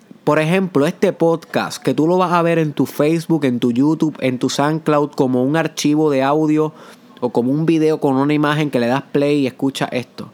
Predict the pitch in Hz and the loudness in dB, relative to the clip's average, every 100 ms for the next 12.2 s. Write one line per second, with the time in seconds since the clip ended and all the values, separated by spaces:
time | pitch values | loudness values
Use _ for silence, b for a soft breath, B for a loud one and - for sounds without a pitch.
0 | B B B B B B _ - 127 - | B B B B B B _ -12 -10 -4
1 | 185 - 185 196 190 170 135 123 151 160 | -4 -2 0 2 2 2 2 2 0 -2
2 | - 107 135 156 - 190 _ 190 196 190 | -4 -4 -4 -4 -4 -4 _ 0 2 2
3 | 180 165 B B B - _ 143 147 139 | -2 -6 B B B -20 _ -2 0 0
4 | 127 131 170 180 175 156 123 - 143 156 | 0 0 0 2 2 2 0 -2 0 2
5 | 170 135 110 113 107 117 135 117 - 110 | 2 0 0 -2 -2 0 0 -2 -4 -2
6 | 110 107 113 120 104 113 110 117 - 165 | 0 0 0 0 -2 -2 0 -2 -2 -4
7 | 160 175 185 175 156 135 127 B B B | -2 0 2 2 2 0 -4 B B B
8 | - 147 151 139 160 147 - - 135 127 | -2 0 0 0 -2 -2 -4 -2 0 -2
9 | - 151 156 135 120 123 143 143 135 135 | -2 0 2 2 0 0 0 -2 -2 -2
10 | 127 131 143 156 143 110 98 - B B | -2 0 0 2 2 0 -4 -10 B B
11 | - 139 143 139 131 - - 165 165 165 | -4 0 2 2 -2 -8 -4 -2 0 -4
12 | - 107 | -8 -8